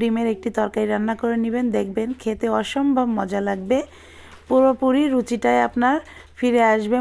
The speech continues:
মুখে এই ধরনের একটু তরকারি দিয়ে ভাত খেতে পারলে। তো দেখুন, আমি এখানে কিছু ডিম আমি এখানে তেলের উপরে সামান্য একটু হলুদের গুঁড়া দিয়ে ডিমটাকে হালকা করে ভেজে নিয়েছি। আর ডিমটা কিন্তু খুব বেশি এখানে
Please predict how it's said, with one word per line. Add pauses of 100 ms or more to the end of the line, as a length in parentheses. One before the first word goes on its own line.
মুখে (200)
এই
ধরনের
একটু (120)
তরকারি
দিয়ে (480)
ভাত
খেতে
পারলে। (520)
তো (120)
দেখুন, (120)
আমি (100)
এখানে (640)
কিছু (100)
ডিম (120)
আমি
এখানে (100)
তেলের
উপরে (160)
সামান্য (120)
একটু (500)
হলুদের
গুঁড়া
দিয়ে (100)
ডিমটাকে (120)
হালকা (140)
করে (100)
ভেজে
নিয়েছি। (680)
আর
ডিমটা (100)
কিন্তু (400)
খুব (120)
বেশি (100)
এখানে